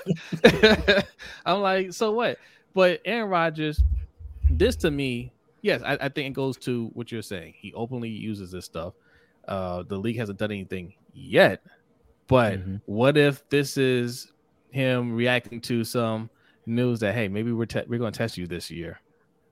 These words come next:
Speaker 1: right? Maybe we're gonna be looking for specific drugs, and he's just trying to get ahead of it. Hey, if we make it legal,
Speaker 2: Mm-hmm.
Speaker 1: you know what I'm saying?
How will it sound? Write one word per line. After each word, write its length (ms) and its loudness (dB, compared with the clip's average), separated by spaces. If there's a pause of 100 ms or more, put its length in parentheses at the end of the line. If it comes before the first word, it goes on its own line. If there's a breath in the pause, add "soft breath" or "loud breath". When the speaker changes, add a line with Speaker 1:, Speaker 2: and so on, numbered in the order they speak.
(260)
Speaker 1:
right? 300 -6
Maybe 220 -2
we're 80 -2
gonna 140 0
be 120 -2
looking 280 -2
for 300 -6
specific 460 -6
drugs, 320 0
and 80 -6
he's 100 -6
just 240 -10
trying 180 -2
to 80 -10
get 60 0
ahead 180 2
of 120 -4
it. 120 -6 (460 soft breath)
Hey, 140 6
if 80 2
we 60 0
make 180 4
it 80 4
legal, 420 4 (680)
Speaker 2:
Mm-hmm. 320 -2 (460)
Speaker 1:
you 100 -6
know 80 0
what 60 2
I'm 60 0
saying? 300 2